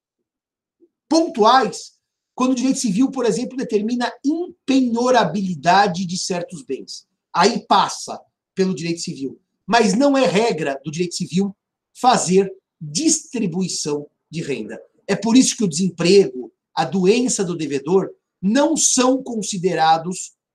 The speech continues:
ou consideradas como causa de fortuito ou força maior. O devedor que está desempregado tem que pagar a luz e a água.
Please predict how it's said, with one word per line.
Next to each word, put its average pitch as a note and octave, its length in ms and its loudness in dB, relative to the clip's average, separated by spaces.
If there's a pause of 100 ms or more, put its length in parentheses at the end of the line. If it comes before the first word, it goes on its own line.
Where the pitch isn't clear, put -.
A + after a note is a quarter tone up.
(100)
ou F3 120 -2
consideradas E3 840 -2 (160)
como E3+ 240 -4
causa D#3 560 0 (400)
de A3+ 480 0 (240)
fortuito G3 640 0
ou F#3 80 4
força E3+ 380 -6
maior. C#3+ 340 -6 (560)
O A3 80 0
devedor A#3 720 4
que E3 340 0 (2250)
está G#3 280 0
desempregado E3 760 0 (280)
tem F3+ 120 0
que - 80 -6
pagar E3+ 320 0
a D#3+ 60 4
luz D#3 220 -4
e E3+ 60 -2
a C#3 80 2
água. A#2+ 280 -8